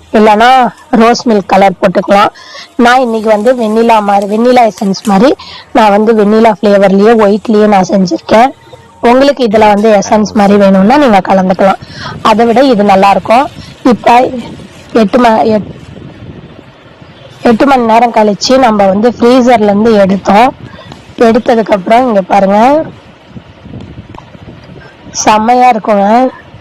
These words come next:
அது கொஞ்சம் கட்டியா இருக்கு. கத்தி வச்சு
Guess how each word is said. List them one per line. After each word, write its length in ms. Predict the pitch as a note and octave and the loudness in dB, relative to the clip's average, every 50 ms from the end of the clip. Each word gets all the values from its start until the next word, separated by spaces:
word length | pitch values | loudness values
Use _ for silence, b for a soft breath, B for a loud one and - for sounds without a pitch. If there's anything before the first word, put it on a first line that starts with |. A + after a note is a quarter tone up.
| - - - - | -20 -20 -14 -6
அது 400 | - A#3+ G3 F#3+ G#3+ G#3+ G#3 G3 | -4 -2 0 2 2 2 2 2
கொஞ்சம் 460 | - A3+ G#3+ G3 A3 G#3+ G#3+ G#3+ G3 | 0 -2 0 2 2 2 2 2 0
கட்டியா 440 | - A3 G3 - - - C4 B3+ B3+ | 0 -4 -4 -4 -2 0 2 2 2
இருக்கு. 560 | B3 A3 - - - G3+ A3 B3 C#4+ A4+ A#4 - - - - - - - - - - - - - - - - - - - - - - - - - - - - - | 2 -2 -4 -4 0 2 2 2 2 0 -2 -8 -12 -20 -20 -20 -20 -20 -20 -20 -20 -20 -20 -20 -20 -20 -20 -20 -20 -20 -20 -20 -20 -20 -18 -20 -20 -18 -10 -4
கத்தி 340 | - A3+ G#3 - - C#4+ C4 | -2 -2 -2 0 0 0 2
வச்சு 460 | A#3+ A3 F3+ - - C4 C#4+ C#4+ | 2 2 0 0 0 2 2 2